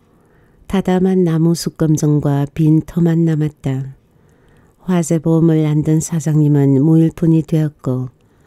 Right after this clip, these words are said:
나도 자연히 실직했다. 퇴직금은커녕 죽을 힘을 다해 불을 끄려다가 얼굴에 삼 도 화상을 입은 것이 다이다.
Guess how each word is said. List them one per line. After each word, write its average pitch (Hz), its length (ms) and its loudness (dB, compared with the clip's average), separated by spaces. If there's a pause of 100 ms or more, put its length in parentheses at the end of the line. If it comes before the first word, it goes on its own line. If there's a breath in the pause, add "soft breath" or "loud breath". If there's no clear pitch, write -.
(360 soft breath)
나도 175 360 0
자연히 165 580 0
실직했다. 143 1080 -6 (840 soft breath)
퇴직금은커녕 175 1200 0 (420 soft breath)
죽을 175 360 0
힘을 180 320 2
다해 160 400 -2
불을 156 380 -2
끄려다가 147 840 -4 (540 soft breath)
얼굴에 151 580 0
삼 180 300 0
도 170 120 -2
화상을 165 640 0
입은 160 260 0
것이 165 520 -2
다이다. 147 600 -4